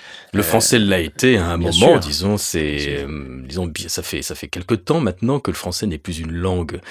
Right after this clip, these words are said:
Speaker 1: euh, impériale, euh, même si, en réalité, euh, le français est une langue qui est beaucoup parlée dans le monde, euh,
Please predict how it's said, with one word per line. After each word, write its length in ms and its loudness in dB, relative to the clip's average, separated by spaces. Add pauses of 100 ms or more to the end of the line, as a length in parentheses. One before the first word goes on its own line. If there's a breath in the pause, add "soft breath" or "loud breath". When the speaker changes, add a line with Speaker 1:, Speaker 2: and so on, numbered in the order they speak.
(340 loud breath)
Speaker 1:
euh, 760 -8
impériale, 720 -4
euh, 300 -10 (300 loud breath)
même 260 4
si, 420 0
en 80 -6
réalité, 760 -2
euh, 400 -6
le 160 -10
français 400 -6
est 140 -8
une 120 -10
langue 360 -4
qui 280 -12
est 220 -12 (120)
beaucoup 260 -12
parlée 180 -12
dans 140 -14
le 60 -12
monde, 400 -4 (340 loud breath)
euh, 80 -10